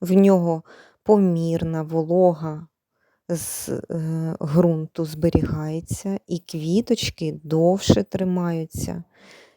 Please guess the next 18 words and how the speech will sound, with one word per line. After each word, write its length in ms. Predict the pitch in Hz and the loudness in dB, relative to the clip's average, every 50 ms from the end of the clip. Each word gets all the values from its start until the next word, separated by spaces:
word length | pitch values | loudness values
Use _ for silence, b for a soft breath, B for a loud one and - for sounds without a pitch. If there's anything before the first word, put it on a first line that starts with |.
| b - | b -8
Він 300 | 170 160 185 202 202 196 | 0 2 4 4 6 4
уже, 240 | 185 170 175 185 180 | 4 2 2 0 2
це 200 | - - - 175 | 2 2 2 4
третя 480 | - - - 185 185 175 - - 165 | 4 6 6 6 4 2 0 -4 -8
квіточка 760 | - - - 160 160 160 151 - 170 170 - - - - - | -8 -8 -10 -8 -6 -6 -6 -6 -4 -2 -2 -4 -2 -4 -2
його. 500 | 190 185 190 190 175 180 185 185 196 208 - _ _ _ _ _ _ _ _ _ _ _ _ _ _ _ _ _ _ _ _ _ _ _ _ _ _ 180 170 - | -2 0 0 -2 -2 -2 -4 -4 -4 -6 -8 _ _ _ _ _ _ _ _ _ _ _ _ _ _ _ _ _ _ _ _ _ _ _ _ _ _ -8 0 4
Вона, 600 | 185 190 185 190 185 180 175 170 170 165 165 165 160 B B B B B B B B - - | 4 6 6 6 4 2 0 0 -2 -4 -6 -8 -10 B B B B B B B B -18 -12
м, 460 | - 170 160 160 165 160 160 160 160 - _ _ _ - - 202 196 | -10 -8 -8 -6 -8 -8 -8 -10 -12 -16 _ _ _ -16 -12 -10 -6
е, 40 | 180 165 160 160 160 | -4 -4 -2 -2 -2
не 400 | 156 156 170 175 190 202 196 180 | 0 2 4 6 8 8 8 6
суше 560 | - - - - 196 185 165 - - - 170 | 4 2 2 0 -2 0 0 0 -2 -2 -2
пелюстків, 1120 | 156 - - 208 214 190 175 175 170 165 - - - - - - - - 160 160 160 - - _ - | -4 0 2 2 2 2 2 0 -2 -4 -8 -10 -10 -10 -10 -10 -10 -12 -12 -12 -14 -18 -20 _ -14
дуже 760 | - 156 151 156 156 165 190 202 196 180 180 165 156 156 156 | -12 -12 -10 -8 -2 2 4 4 6 4 4 2 2 0 0
красивий 720 | - - 165 - - - - - - 185 170 156 160 160 | 0 0 0 0 0 0 -2 0 0 0 0 -2 -2 -4
насичений 920 | 160 160 165 160 - - - 180 165 160 - - - 160 156 156 156 151 - _ _ | -6 -6 -8 -8 -10 -8 -6 -6 -6 -6 -8 -10 -8 -8 -6 -6 -6 -8 -10 _ _
колір 640 | _ _ 170 175 190 202 208 196 175 165 165 175 - | _ _ -4 0 2 4 4 4 4 2 0 -2 -6
і 120 | - 156 156 151 160 - _ _ | -10 -10 -10 -10 -14 -18 _ _
дуже 560 | - 196 214 233 240 233 226 220 220 208 208 | -8 -6 -4 -4 -4 -4 -4 -2 -2 -2 -2